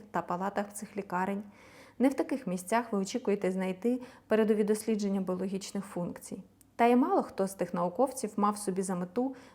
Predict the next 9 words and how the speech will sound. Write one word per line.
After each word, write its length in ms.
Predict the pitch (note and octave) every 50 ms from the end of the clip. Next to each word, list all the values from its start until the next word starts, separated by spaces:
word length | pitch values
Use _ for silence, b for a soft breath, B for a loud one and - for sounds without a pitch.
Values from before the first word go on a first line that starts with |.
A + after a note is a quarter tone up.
| B
вивчати 460 | B G#3 A#3 A#3 A#3 - A3 G#3+ A3 A#3
дихання. 500 | G3+ G3+ F#3 F#3+ - - F#3 G3 G#3+ A3 G#3 - b b b b b b b b
Проте 300 | - G#3 G#3+ G#3+ G#3+ G#3+
дихання 500 | G3+ F3+ G3+ C#4 C#4+ - C#4 A#3 G#3+ F#3 - -
якось 380 | - B3+ D4 D4 D#4 D4 - -
само 320 | - D#4 D#4+ C#4 G#3 G3+ - B B B B B
постійно 460 | - G#3+ G#3 - - C4 D#4+ D#4 C#4+
знаходило 560 | - F#3+ G3+ - - G3 G3+ F#3+ G3+ G3 G#3
їх. 320 | G3+ F3 - - - -